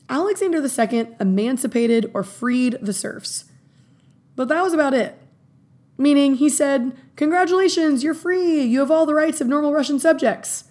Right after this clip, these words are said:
The serfs went, "Woohoo!" and then turned around and got slapped with all the terrible aspects of society without any support. They now had to pay rent on the land where their families had lived for generations, and so they got stuck in a land debt trap, not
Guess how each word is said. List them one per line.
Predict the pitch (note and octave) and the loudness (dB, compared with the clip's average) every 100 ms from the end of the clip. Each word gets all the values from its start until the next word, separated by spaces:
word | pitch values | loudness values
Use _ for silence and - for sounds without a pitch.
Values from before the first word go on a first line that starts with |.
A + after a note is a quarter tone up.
| _ _ _ | _ _ _
The | - | -2
serfs | B3 C#4+ C#4+ | 0 2 2
went, | C#4 C4+ C4+ | 0 -2 0
"Woohoo!" | F4+ A#4 A4+ D#4+ G3 - _ _ _ _ | 4 8 8 6 2 -10 _ _ _ _
and | B3+ | 2
then | C#4+ | 4
turned | C#4+ C#4+ C4+ | 4 4 4
around | C4+ C4 | 0 2
and | |
got | A#3 G#3+ | 0 -2
slapped | - B3+ B3+ | -4 -2 -2
with | G#3+ | -2
all | A3 A#3+ | 0 0
the | G#3+ | 0
terrible | G3 - A#3+ A#3+ A#3 | -2 0 2 2 0
aspects | A#3 A#3+ G#3+ | -2 -2 -2
of | |
society | G3 G#3+ C4 B3 G3 | -2 -2 -2 0 0
without | G3 F#3 G3+ | 0 0 2
any | G#3+ G3 | 2 0
support. | G3+ G3+ G3 - - _ _ _ _ _ _ | -2 -4 -6 -6 -20 _ _ _ _ _ _
They | - A#3 | -2 2
now | C4 | 4
had | C4 | 2
to | |
pay | A3+ B3+ | 2 0
rent | A#3+ G#3+ B3+ - - - | 0 -2 -2 -6 -10 -4
on | G#3+ | 0
the | |
land | A3 A3 A#3 | 2 2 2
where | G#3+ | 2
their | A3+ | 0
families | A3+ A3+ A3+ A3+ | 0 2 4 4
had | A3+ G3+ | 2 0
lived | A3 G#3+ | 0 0
for | G#3+ | -2
generations, | G3 A#3+ A3+ C4+ - - A3+ - - _ - | 0 0 0 -2 -6 -10 -14 -16 -20 _ -4
and | A3+ | 0
so | C4 | 2
they | C#4 | 2
got | C#4+ | 0
stuck | - - C#4 | -2 -2 0
in | C4+ | 0
a | A3 | 2
land | G#3 A3 B3 B3 F#3 | 2 0 0 0 -2
debt | F3+ A#3 A#3 | 0 -2 -2
trap, | - F#3+ F#3+ - - - | -2 -2 -2 -8 -20 -4
not | C4 F#4+ | -2 -2